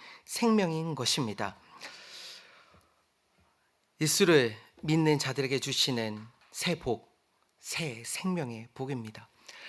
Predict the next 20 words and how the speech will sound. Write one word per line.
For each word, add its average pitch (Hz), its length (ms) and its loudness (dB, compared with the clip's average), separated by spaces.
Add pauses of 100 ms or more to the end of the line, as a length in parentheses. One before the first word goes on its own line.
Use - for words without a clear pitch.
(140)
사랑하는 190 420 8
성도 185 280 6
여러분, 120 440 2
예수를 156 360 2
믿으면 143 560 2
새로운 202 360 4
삶, 170 260 6 (220)
새로운 214 380 10
인생을 208 560 8 (160)
살 226 200 12
수 180 440 4
있습니다. 170 760 6 (720)
그 349 140 6
드라마에서, 294 540 12
영화에서 247 480 10
나오는 220 440 10
그런 302 300 10
거 320 100 10
말고요, 170 440 8
진짜 - 480 6